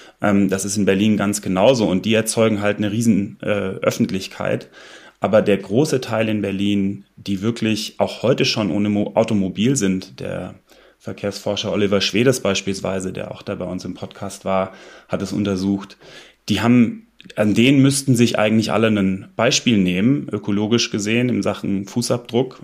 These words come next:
Also, ähm, Menschen, die einfach wenig Mittel zur Verfügung haben, bewegen sich schon sehr, sehr schonend,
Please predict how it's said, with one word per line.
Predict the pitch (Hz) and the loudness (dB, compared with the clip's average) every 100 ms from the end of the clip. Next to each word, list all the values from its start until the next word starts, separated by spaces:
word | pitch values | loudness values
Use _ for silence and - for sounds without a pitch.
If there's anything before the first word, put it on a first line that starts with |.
| - | -12
Also, | - 101 98 - - | -10 -8 -6 -8 -8
ähm, | - 95 98 - - - _ | -8 -6 -6 -10 -20 -20 _
Menschen, | 98 104 95 | -2 -2 -2
die | 90 | -2
einfach | 95 101 - | -2 -4 -4
wenig | 104 104 101 | 0 0 0
Mittel | 110 113 | -2 -2
zur | 104 - | -6 -4
Verfügung | 101 - 117 120 | -4 0 2 2
haben, | 110 113 110 - - - - _ | 2 0 0 -8 -20 -20 -20 _
bewegen | 110 107 120 139 | 2 4 6 6
sich | 104 104 101 - | 4 2 2 0
schon | 107 101 98 | 2 2 2
sehr, | 95 104 101 | 4 4 4
sehr | 98 | 2
schonend, | - 131 135 117 156 - | 2 4 6 6 2 -6